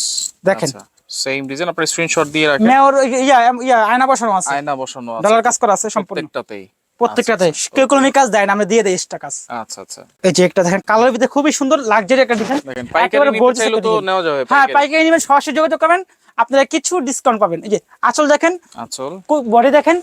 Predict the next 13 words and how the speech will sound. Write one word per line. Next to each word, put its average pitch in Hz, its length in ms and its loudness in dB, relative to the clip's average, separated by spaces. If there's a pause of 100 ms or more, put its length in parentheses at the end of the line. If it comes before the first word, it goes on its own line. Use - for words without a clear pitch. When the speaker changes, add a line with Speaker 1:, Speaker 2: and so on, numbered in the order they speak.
(140)
Speaker 2:
বডি। 233 320 -6
Speaker 1:
কুচি 302 180 2
দেখেন। 226 240 0 (200)
Speaker 2:
কুচি। 135 360 -12
Speaker 1:
খুবই 277 280 2
সুন্দর। 214 340 2 (280)
Speaker 2:
আচ্ছা, - 260 -18
সাথে 135 260 -12
হচ্ছে 156 180 -10
Speaker 1:
পাঞ্জাবিটা, - 100 0
Speaker 2:
পাঞ্জাবিটা। 240 420 2
Speaker 1:
দুইটা 247 240 0
কোয়ালিটি 269 340 2